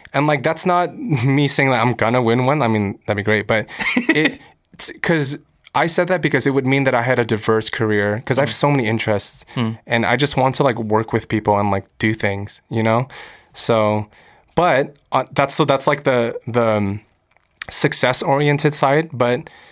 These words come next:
Speaker 1: honestly, like, if I can make money being an actor and support a family and, like, have a, have a wife and kids, that's a great life, man.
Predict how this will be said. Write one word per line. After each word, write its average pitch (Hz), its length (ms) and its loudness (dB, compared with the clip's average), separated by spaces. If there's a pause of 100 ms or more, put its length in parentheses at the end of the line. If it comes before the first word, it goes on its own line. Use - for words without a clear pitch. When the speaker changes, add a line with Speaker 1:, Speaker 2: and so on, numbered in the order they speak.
(280)
Speaker 1:
honestly, 180 440 0
like, 127 340 0 (220)
if - 180 -2
I 151 80 2
can 185 240 2
make 117 220 0
money 117 560 2 (240)
being 117 160 0
an 113 60 2
actor 104 360 0
and 127 140 -2
support 110 320 -2
a 104 40 -4
family 104 460 0
and, 113 140 2
like, 98 220 -2 (520)
have 110 220 -2
a, 107 80 0 (280)
have 117 220 -2
a 110 60 4
wife 101 300 2
and 101 200 0
kids, 120 500 -4 (840)
that's 123 220 0
a - 40 2
great 117 220 2
life, 131 240 0
man. 110 300 0